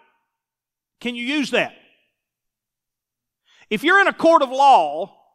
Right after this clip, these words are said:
and somebody's on the witness stand and, and the, the lawyer asks them, "Tell me what you saw."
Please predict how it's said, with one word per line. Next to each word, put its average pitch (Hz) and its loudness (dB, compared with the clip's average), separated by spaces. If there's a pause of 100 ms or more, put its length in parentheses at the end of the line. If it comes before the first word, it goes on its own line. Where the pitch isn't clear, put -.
(640)
and 220 -2
somebody's 302 0
on 269 -4
the 220 -6
witness 247 -6
stand 226 -4 (260)
and, 214 -2
and 202 -4
the, 185 -10 (600)
the 175 -4
lawyer 247 2
asks 233 0
them, 220 -10 (360)
"Tell 349 6
me 311 -6 (100)
what 233 0
you 226 -8
saw." 196 0